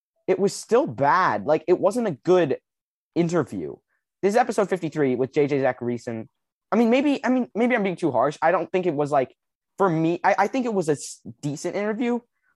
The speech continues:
but it wasn't, it started out so rough. Like, it's,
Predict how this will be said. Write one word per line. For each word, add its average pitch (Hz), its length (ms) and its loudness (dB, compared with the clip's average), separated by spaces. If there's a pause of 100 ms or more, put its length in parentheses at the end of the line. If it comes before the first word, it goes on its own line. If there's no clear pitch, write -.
(160)
but 196 120 2
it 190 100 4
wasn't, 175 320 0
it 185 140 2
started 233 400 0
out 175 240 0
so 170 320 0
rough. 127 360 0 (420)
Like, 160 180 -2
it's, 165 180 -4